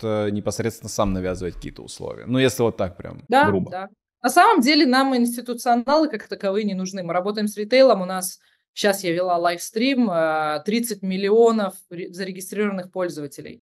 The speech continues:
Speaker 1: А интересно, а какая цифра С Н Г, можно раскрыть?
Speaker 2: Три, ой-ой-ой, плохо так говорить, меня, наверное, уволят.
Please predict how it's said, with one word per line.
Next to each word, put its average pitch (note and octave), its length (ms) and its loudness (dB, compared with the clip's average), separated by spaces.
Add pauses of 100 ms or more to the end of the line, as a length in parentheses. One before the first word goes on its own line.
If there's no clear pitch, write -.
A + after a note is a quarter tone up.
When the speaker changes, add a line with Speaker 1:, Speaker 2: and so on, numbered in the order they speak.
Speaker 1:
А A#2 120 4
интересно, C#3 440 2
а A2+ 60 2
какая F#3 220 -2
цифра C3+ 280 0
С A2 100 -2
Н A2 100 -4
Г, G#2 120 0
можно C#3 260 0
раскрыть? F#2+ 420 -8
Speaker 2:
Три, A3+ 520 0
ой-ой-ой, E3 560 -6
плохо D#3+ 320 -16
так D#3+ 140 -20
говорить, D#3+ 380 -16
меня, D#3+ 160 -14
наверное, D#3+ 360 -12
уволят. F3 340 -8